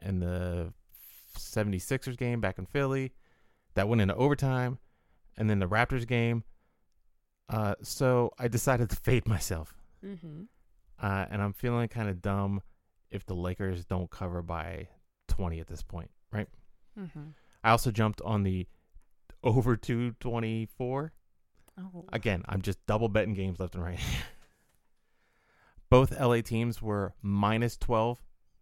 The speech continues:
Speaker 1: Uh, and for giggles, I checked to see what the two-game L A losing parlay would have been.
Speaker 2: Mm-hmm.
Speaker 1: It was a plus six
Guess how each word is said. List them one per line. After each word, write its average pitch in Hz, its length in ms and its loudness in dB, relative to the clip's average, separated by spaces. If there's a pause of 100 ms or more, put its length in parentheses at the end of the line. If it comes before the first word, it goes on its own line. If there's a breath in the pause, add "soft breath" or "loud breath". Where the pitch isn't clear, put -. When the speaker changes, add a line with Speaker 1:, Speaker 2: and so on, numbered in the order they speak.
(760)
Speaker 1:
Uh, 98 300 0
and 101 220 0
for 98 600 -2
giggles, 135 380 0 (320)
I 107 100 0
checked - 280 -4
to 113 60 -6
see 120 280 -2
what 113 140 -2
the 101 100 -4
two-game 110 640 -2
L 110 260 0
A 107 140 0
losing 113 480 0
parlay 117 320 0
would 123 140 -2
have 127 100 -4
been. 135 260 -2 (220)
Speaker 2:
Mm-hmm. 170 300 -8 (320)
Speaker 1:
It 120 80 -2
was 117 260 2 (160)
a 107 60 -4 (100)
plus - 400 0 (180)
six - 420 -8